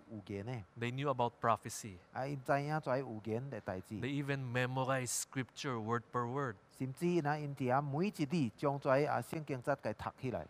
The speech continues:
Speaker 1: 给，
Speaker 2: So
Speaker 1: 给念，
Speaker 2: when,
Speaker 1: 念起来。
Speaker 2: so when Herod asked the question,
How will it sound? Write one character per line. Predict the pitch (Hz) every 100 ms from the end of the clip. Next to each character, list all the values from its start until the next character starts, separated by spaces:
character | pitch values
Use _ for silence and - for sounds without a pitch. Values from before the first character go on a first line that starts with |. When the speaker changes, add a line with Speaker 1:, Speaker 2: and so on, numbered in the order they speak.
| -
Speaker 1:
给， |
Speaker 2:
So | 117 147
Speaker 1:
给 |
念， | 143
Speaker 2:
when, | 147 139 139
Speaker 1:
念 | 123 98
起 | 95
来。 | 78 -
Speaker 2:
so | - 151
when | 151 147
Herod | 143 170 170 165
asked | - 139 113 - - - - -
the | 117
question, | - 123 - - 117